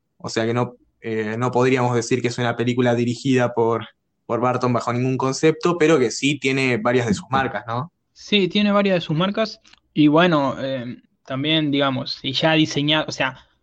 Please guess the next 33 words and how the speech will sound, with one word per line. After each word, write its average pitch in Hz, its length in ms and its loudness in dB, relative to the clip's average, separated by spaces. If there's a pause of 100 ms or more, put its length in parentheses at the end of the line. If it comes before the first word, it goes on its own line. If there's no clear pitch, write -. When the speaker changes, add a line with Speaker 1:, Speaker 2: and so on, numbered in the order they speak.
(120)
Speaker 2:
viste 165 280 -2
que 175 200 4
el 156 120 2
título 165 260 4
de 151 60 6
la 147 80 2
película, 175 340 2
¿cómo 151 300 4
era? 123 320 -2 (180)
Tim 165 240 2
Burton's 175 720 2 (300)
The 135 140 0
Nightmare 151 340 2
Before 139 320 -2
Christmas. 139 580 -2 (140)
El, 135 280 -12
el 139 120 -8
concepto 160 400 0
lo 156 60 2
inventó 147 280 2
él, 160 200 6
los 143 80 2
personajes 147 340 -2
lo 165 60 -2
inventó 160 240 -2
todo, 190 180 4
pero 139 180 -4
si 131 200 -12
tenemos 147 380 -2
que - 120 -8
hablar 147 240 -2
de 139 120 0
dirección, 147 640 -2